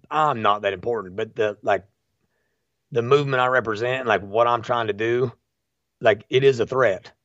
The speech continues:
to them if people, if, like, if people can actually will pick up the mantle and, you know, if there can be a hundred of me down there,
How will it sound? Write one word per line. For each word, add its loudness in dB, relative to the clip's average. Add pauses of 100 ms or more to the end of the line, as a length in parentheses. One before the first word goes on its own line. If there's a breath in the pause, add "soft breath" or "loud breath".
(500)
to -4
them -2
if -6
people, -2
if, 0
like, 2
if -10
people -4
can -4
actually 0
will -2
pick -2
up -2
the -8
mantle 2
and, 0 (840 soft breath)
you -2
know, 4
if 4
there 2
can -2
be 2
a 4
hundred 2
of 4
me -2
down 0
there, -6